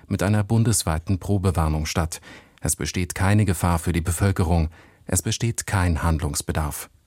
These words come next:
Ich wiederhole, in Deutschland findet heute der Warntag zweitausendvierundzwanzig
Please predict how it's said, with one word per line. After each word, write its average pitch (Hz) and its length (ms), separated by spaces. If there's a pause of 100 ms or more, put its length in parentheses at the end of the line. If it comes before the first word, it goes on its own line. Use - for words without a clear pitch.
(580)
Ich - 160
wiederhole, 92 480 (440)
in 107 220
Deutschland 120 460
findet 131 300
heute 110 220
der 87 180
Warntag 92 500
zweitausendvierundzwanzig 85 1300